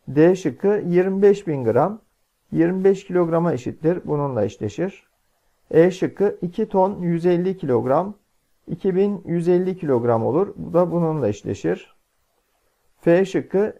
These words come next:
beş bin yedi yüz on dört gram. Beş kilogram yedi yüz on dört grama eşittir. Bununla eşleşir.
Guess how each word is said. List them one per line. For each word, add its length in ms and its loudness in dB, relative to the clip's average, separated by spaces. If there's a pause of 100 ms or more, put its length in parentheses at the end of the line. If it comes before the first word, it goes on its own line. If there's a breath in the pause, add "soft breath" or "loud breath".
(100)
beş 380 -2
bin 80 -2
yedi 220 -2
yüz 160 -4
on 220 -2
dört 240 0
gram. 400 -2 (540)
Beş 260 2
kilogram 560 2
yedi 200 -2
yüz 160 -4
on 180 0
dört 220 0
grama 280 0
eşittir. 520 -4
Bununla 460 -2
eşleşir. 580 -10